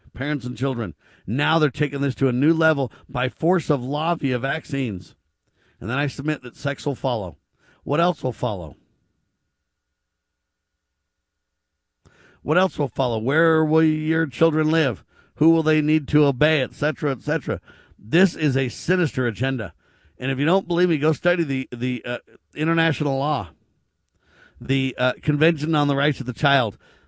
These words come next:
Go learn about nambla, the Men Love Boy Association organization, tied in with the United Nations as a non-governmental a-, agency or organization.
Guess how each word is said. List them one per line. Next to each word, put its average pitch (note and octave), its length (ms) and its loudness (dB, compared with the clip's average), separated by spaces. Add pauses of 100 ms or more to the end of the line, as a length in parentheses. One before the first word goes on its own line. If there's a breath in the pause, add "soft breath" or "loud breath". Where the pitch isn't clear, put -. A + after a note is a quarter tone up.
(180)
Go D#3+ 160 6
learn E3 240 4
about D3+ 240 2
nambla, C3+ 580 0
the A2 60 -4
Men C3+ 380 0
Love C#3 260 2
Boy C#3 240 2
Association A#2+ 680 -2
organization, A2 680 -2 (260 loud breath)
tied D3 280 2
in D#3 100 6
with C#3+ 100 4
the A#2+ 60 -2
United B2+ 320 0
Nations A2 460 -6 (180 soft breath)
as A#2+ 140 -2
a C#3 60 2
non-governmental C3+ 720 0
a-, C3 140 -6
agency B2 460 -2
or A#2 100 -2
organization. B2 720 -2